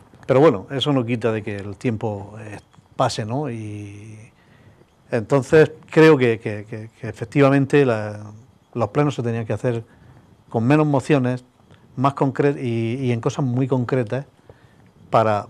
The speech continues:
para llegar a acuerdos y, y hacer cosas por el pueblo, pero muy concretamente, ¿no? Eh, si en-, si nos vamos a estar seis horas con veintidós mociones y al final, sí, vale, se aprobaron prácticamente todas las mociones,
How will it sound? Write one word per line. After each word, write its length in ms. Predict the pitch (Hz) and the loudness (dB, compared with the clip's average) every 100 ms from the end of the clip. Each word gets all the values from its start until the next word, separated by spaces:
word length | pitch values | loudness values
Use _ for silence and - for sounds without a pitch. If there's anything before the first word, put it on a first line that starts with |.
| _ | _
para 220 | 113 107 | -6 -6
llegar 280 | 101 107 139 | -6 -4 0
a 80 | 165 | 2
acuerdos 500 | 113 123 147 143 135 | 2 2 2 2 0
y, 280 | 120 113 120 | -2 -4 -6
y 200 | 117 110 | -8 -8
hacer 240 | 98 110 | -6 -8
cosas 260 | 113 - - | -8 -12 -10
por 160 | - 120 | -8 -8
el 80 | |
pueblo, 280 | 110 135 139 | -4 -2 -2
pero 200 | 131 113 | -4 -6
muy 420 | 110 131 190 180 - _ _ _ | -4 -4 -4 -6 -10 _ _ _
concretamente, 760 | - 120 107 139 123 123 107 110 | -8 -6 -4 -4 -6 -8 -10 -12
¿no? 140 | 120 - _ - _ _ - - | -16 -18 _ -20 _ _ -20 -14
Eh, 400 | 120 123 120 123 113 | -12 -12 -14 -16 -14
si 200 | - 117 | -6 -6
en-, 240 | 113 120 | -6 -10
si 160 | - 113 | -10 -8
nos 100 | 110 | -4
vamos 240 | 139 160 | -2 0
a 40 | 143 | 0
estar 340 | - 147 110 - - | 2 0 0 -8 -20
seis 340 | - 156 135 160 | -6 -2 0 0
horas 300 | 139 104 107 _ | 0 -2 -8 _
con 280 | 120 113 113 | -8 -6 -6
veintidós 420 | 113 107 120 135 | -8 -8 -4 -2
mociones 460 | 139 117 147 107 92 - - - - | -2 0 -2 -2 -8 -18 -20 -20 -8
y 60 | 123 | -6
al 80 | 107 | -6
final, 380 | 117 123 139 110 | -4 -2 -2 -4
sí, 260 | - 143 | -4 -4
vale, 280 | 110 120 127 | -4 -4 -4
se 80 | 123 | -4
aprobaron 480 | 107 107 123 131 117 | -4 -4 -4 -4 -6
prácticamente 580 | 120 107 113 120 117 | -10 -8 -8 -8 -8
todas 240 | 113 120 117 | -6 -4 -4
las 120 | 113 | -6
mociones, 440 | 110 113 143 156 | -6 -2 0 -2